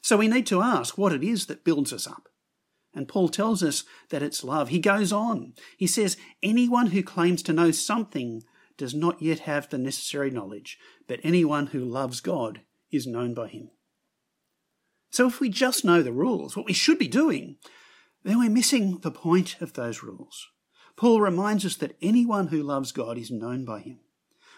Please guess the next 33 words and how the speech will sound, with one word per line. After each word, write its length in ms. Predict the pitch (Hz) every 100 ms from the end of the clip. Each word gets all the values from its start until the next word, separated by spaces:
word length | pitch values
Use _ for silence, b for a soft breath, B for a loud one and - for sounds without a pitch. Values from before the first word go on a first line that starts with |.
| -
What 200 | 214 180
matters 280 | 180 151
most 640 | 131 156 247 175 - - - _ _ _ _ _
is 180 | 175 -
the 100 | 147
relationship 840 | 135 123 156 165 190 147 104 - _ -
that 160 | -
we 240 | 131 147 151
have 500 | 131 117 110 107 - _ _ -
with 240 | 127 107
God. 420 | 135 143 123 - - _ _ _ _ _ _ _ _ _ _
And 120 | - 196
with 120 | 190
that 160 | 262
in 100 | 220
mind, 260 | 170 202 175
Paul 220 | - 185
goes 220 | 165 160
on 180 | 165 165
to 140 | - 139
reinforce 920 | 147 160 147 139 - 208 143 113 -
what 140 | -
they 120 | - 139
know 240 | 151 165
about 280 | 135 139 -
the 120 | 135
acceptability 960 | 131 - 160 - 143 170 214 - 120 - b b b
of 160 | 139 123
food 520 | - 135 135 131 120
offered 440 | - 123 131 120 - _ -
to 160 | 143
heathen 440 | 107 123 139 120 117
deities. 580 | 110 113 113 - -